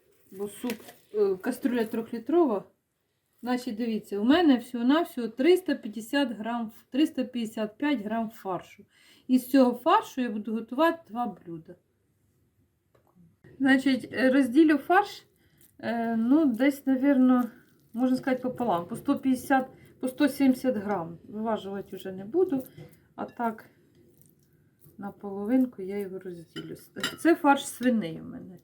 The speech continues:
Купила гуляш і перемолола. Значить, коли молола, то ось кусочки ще є, вимелювала, тут цибулинку поклала невеличку, щоб просто з м'ясорубки вимолоть фарш.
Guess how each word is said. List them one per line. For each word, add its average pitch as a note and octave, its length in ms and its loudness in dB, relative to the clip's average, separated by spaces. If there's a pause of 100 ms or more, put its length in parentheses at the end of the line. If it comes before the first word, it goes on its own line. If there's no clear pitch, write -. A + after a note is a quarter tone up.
(460)
Купила A3+ 380 2
гуляш C4 640 2 (840)
і A3 240 -6
перемолола. F3+ 640 -8 (420)
Значить, G#3+ 480 -2
коли D4+ 220 8
молола, C#4+ 600 6
то B3+ 160 0
ось A#3+ 200 0 (120)
кусочки A3+ 460 -8
ще A3 180 -8
є, A3 200 0
вимелювала, A3 760 4 (320)
тут A#3 200 -8
цибулинку A3 640 0
поклала E3+ 460 -4
невеличку, A3 580 2
щоб A3 180 -6
просто D4+ 280 0
з G#3+ 60 -4
м'ясорубки A#3 560 4
вимолоть A3+ 420 2
фарш. - 380 -14